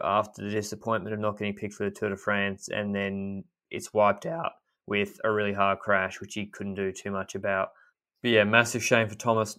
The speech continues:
Nothing he could do about that. Tomorrow's stage, stage four from Catania to Villafranco Terrena, hundred and forty Ks, another short one. It's got pretty much one major climb right in the middle. Portella, Mandrazzi, twelve point four Ks at five and five point two percent.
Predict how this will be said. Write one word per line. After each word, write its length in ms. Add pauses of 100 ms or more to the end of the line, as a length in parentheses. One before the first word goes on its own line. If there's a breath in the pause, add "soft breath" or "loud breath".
Nothing 360
he 120
could 140
do 120
about 320
that. 240 (300 soft breath)
Tomorrow's 400
stage, 280
stage 340
four 240
from 160
Catania 460
to 120
Villafranco 600
Terrena, 440
hundred 260
and 100
forty 260
Ks, 340
another 280
short 340
one. 320 (240 loud breath)
It's 180
got 360
pretty 140
much 220
one 380
major 300
climb 380
right 180
in 40
the 60
middle. 340 (380 loud breath)
Portella, 680 (380 soft breath)
Mandrazzi, 1000
twelve 260
point 160
four 200
Ks 340
at 60
five 300
and 220 (100)
five 180
point 200
two 240
percent. 520